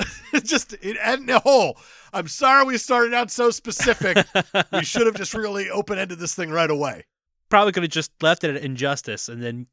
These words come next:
Speaker 1: you fill in the blanks.
Speaker 2: <laughs>
Speaker 1: But
Speaker 2: Right. Your moral code should guide you to what you think is wrong, and then go get 'em, Tiger.
Speaker 1: But also, don't forget about piracy.
Speaker 2: Don't forget about piracy. It's very <laughs> important.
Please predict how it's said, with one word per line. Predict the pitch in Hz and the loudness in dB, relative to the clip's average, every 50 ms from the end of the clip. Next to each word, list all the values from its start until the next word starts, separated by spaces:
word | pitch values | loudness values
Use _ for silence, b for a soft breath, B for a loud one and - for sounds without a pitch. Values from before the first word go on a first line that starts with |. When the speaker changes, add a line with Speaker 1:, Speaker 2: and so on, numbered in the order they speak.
| _ - | _ -6
Speaker 1:
you | 151 185 208 | -2 -2 -2
fill | - - 202 175 143 | 0 2 0 0 2
in | 131 | 0
the | 127 | -4
blanks. | 123 120 117 101 113 104 - - - - - - | -4 -4 -4 -4 -4 -6 -8 -10 -10 -10 -12 -14
Speaker 2:
<laughs> | - - - | -16 -4 2
Speaker 1:
But | - 131 - 311 349 - - | 2 4 6 8 6 6 6
Speaker 2:
Right. | - 285 - _ - - - - - 233 - _ B 254 277 269 B | 2 -6 -6 _ -12 -12 -12 -12 -10 -12 -14 _ B -10 -10 -10 B
Your | 208 196 202 | -4 -4 -4
moral | 214 208 233 254 262 254 220 | -2 0 2 2 2 2 0
code | - - - 220 214 190 170 | -2 -2 -2 0 0 0 -2
should | - - 190 160 143 | -6 -8 -10 -10 -6
guide | 180 175 175 175 180 156 147 | -4 -4 -2 -4 -4 -6 -10
you | 160 160 151 143 | -10 -10 -10 -8
to | - 151 | -8 -6
what | 143 151 - 135 | -8 -8 -8 -10
you | 151 151 | -14 -12
think | - 160 143 131 | -10 -10 -10 -10
is | 147 - 139 | -12 -10 -8
wrong, | 147 147 151 151 156 | -6 -6 -6 -8 -10
and | 120 127 | -14 -16
then | 127 117 - _ _ _ _ _ _ _ _ - | -16 -16 -18 _ _ _ _ _ _ _ _ 0
go | 214 269 | 0 0
get | 269 269 240 180 | 2 2 0 0
'em, | 135 110 85 139 - | -2 -6 -10 -14 -6
Tiger. | - 170 160 160 151 165 175 - _ _ _ _ _ _ _ _ _ | -4 -2 -2 -2 -4 -8 -12 -12 _ _ _ _ _ _ _ _ _
Speaker 1:
But | - 127 | -4 2
also, | 156 190 196 - 190 170 147 139 - _ _ _ - | 4 4 4 6 6 4 4 4 -2 _ _ _ -6
don't | - 151 160 | -4 -4 -2
forget | - 185 185 185 | 0 0 2 2
about | 180 160 - | 2 2 4
piracy. | 185 180 165 135 117 - - - - | 4 4 4 4 2 -2 -6 -6 -2
Speaker 2:
Don't | 175 190 208 202 | 0 0 0 0
forget | - 220 190 208 208 185 | -4 -4 0 0 -2 -2
about | 175 160 180 165 151 147 _ | 0 -4 -4 -4 -4 -6 _
piracy. | - 165 160 151 139 135 - - - 123 117 | -4 -4 -4 -2 -4 -6 -8 -8 -8 -8 -8
It's | 101 - - | -10 -12 -12
very | - 135 156 151 127 104 | -4 -2 0 0 0 -2
<laughs> | |
important. | 147 123 110 - - 196 - - - 262 - - 226 - _ - - - - | -4 -6 -6 -2 0 0 0 2 0 0 2 2 -2 -4 _ -14 -16 -16 -16